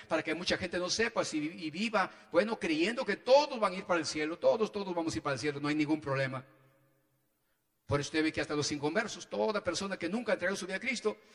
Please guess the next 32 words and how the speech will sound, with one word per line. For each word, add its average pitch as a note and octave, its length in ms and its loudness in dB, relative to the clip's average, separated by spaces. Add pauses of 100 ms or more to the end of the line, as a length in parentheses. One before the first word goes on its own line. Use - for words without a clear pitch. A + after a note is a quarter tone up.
(120)
muere B3+ 240 6
en A3+ 80 -2
la G3 80 2
borrachera, F3 580 4
muere A3+ 220 -4
en A3+ 60 0
el G#3+ 60 -8
pecado, G3+ 440 0
muere A#3 240 -4
en A3+ 60 -4
el G3+ 60 -6
adulterio, F3 500 -2
muere B3 180 -6
robando, G3+ 480 2
como G#3 220 0
sea B3 180 2
que - 80 -4
muere. F#3 320 0 (220)
Dice, A3 260 0
"Ya A#3 220 4
partió G3+ 640 2
fulano, E3 540 6
difuntito, D#3 500 0
ya, C3+ 340 2 (220)
que E3+ 80 0
esté E3+ 220 0
en F#3 100 -2
la D#3 140 2
gloria E3 360 2
del C#3+ 120 -4
Señor", C3 340 -4
dice. C3+ 200 -16